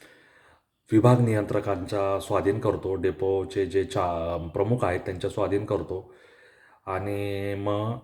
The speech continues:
सगळा प्रवास म्हणजे गाडी डेपोत लावून कंडक्टर ड्रायव्हर आपापल्या घरी निघून जातात.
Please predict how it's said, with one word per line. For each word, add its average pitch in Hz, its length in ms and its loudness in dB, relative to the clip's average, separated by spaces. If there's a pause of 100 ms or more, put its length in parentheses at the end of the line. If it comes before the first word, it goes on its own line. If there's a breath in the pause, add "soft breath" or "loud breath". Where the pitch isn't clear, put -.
(960)
सगळा 104 200 2
प्रवास 101 460 2 (100)
म्हणजे 98 280 2
गाडी 95 280 4
डेपोत 101 360 2
लावून 101 260 2
कंडक्टर 98 460 -6
ड्रायव्हर 98 320 0
आपापल्या 92 360 -2
घरी 92 180 -2
निघून 98 320 2
जातात. 85 280 2